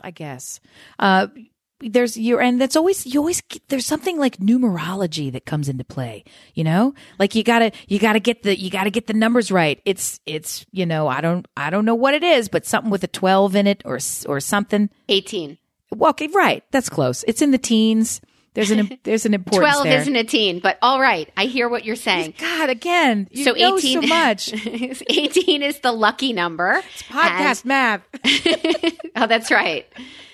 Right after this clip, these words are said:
Speaker 2: So any multiple of eighteen is supposed to be, but you know what? Thirty-six, isn't it just as easy to write a check for eighteen hundred dollars? It's not a multiple,
Speaker 1: Oh!
Speaker 2: but it's got eighteen in it, so.
Speaker 1: Happy birthday. Yeah, you're eight.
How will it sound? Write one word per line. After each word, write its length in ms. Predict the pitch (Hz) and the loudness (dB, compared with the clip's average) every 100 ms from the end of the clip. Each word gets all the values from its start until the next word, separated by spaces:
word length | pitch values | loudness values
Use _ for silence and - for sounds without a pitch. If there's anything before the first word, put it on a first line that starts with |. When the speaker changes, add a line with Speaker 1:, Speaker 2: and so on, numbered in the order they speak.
| _ _ | _ _
Speaker 2:
So 220 | - 247 | -2 0
any 280 | 220 240 254 | 2 2 2
multiple 600 | 240 214 226 269 226 226 | 2 0 -2 -4 -2 0
of 100 | 240 | 0
eighteen 580 | 190 226 - 208 185 196 | -2 -2 -2 -2 -2 -2
is 140 | 196 | -4
supposed 480 | - 202 214 196 - | -6 -4 -4 -4 -6
to 60 | 202 | -8
be, 400 | 185 180 175 175 - - | -2 0 -2 -4 -14 -6
but 200 | - 294 | -2 0
you 80 | 262 | 0
know 140 | 262 240 | 0 2
what? 260 | 233 294 - | 2 0 -2
Thirty-six, 800 | 226 247 254 269 247 262 320 | 0 0 2 -2 0 0 -2
isn't 200 | 214 220 | -6 -4
it 120 | 220 220 | -4 -2
just 200 | 208 - | -4 -4
as 140 | 214 | -6
easy 220 | 208 220 | -6 -4
to 80 | 220 | -2
write 180 | 190 202 | -2 -2
a 20 | |
check 160 | 220 - | -2 -4
for 120 | 208 | -6
eighteen 340 | 190 190 220 208 | -4 -4 -6 -6
hundred 440 | 196 190 208 226 | -6 -6 -6 -4
dollars? 480 | 233 233 254 294 277 | -2 0 -2 -4 -8
It's 140 | 240 | -2
not 160 | 262 233 | 0 0
a 40 | |
multiple, 320 | 226 240 294 381 | 0 2 6 6
Speaker 1:
Oh! 200 | - 233 | 6 2
Speaker 2:
but 100 | 254 | 0
it's 160 | 254 | -2
got 300 | - 240 480 | 0 4 4
eighteen 360 | 240 247 339 233 | 2 0 0 2
in 200 | 214 208 | 0 2
it, 220 | 262 311 - | 0 -2 -6
so. 440 | 226 190 185 190 - | -4 -2 -4 -8 -14
Speaker 1:
Happy 580 | - 170 202 208 220 233 | -14 -10 -10 -8 -10 -10
birthday. 800 | 202 135 165 165 - - - - - _ _ _ | -12 -12 -12 -12 -14 -14 -14 -18 -20 _ _ _
Yeah, 140 | - 339 | -2 0
you're 220 | 226 226 | 0 -4
eight. 300 | 165 165 190 | -4 -8 -8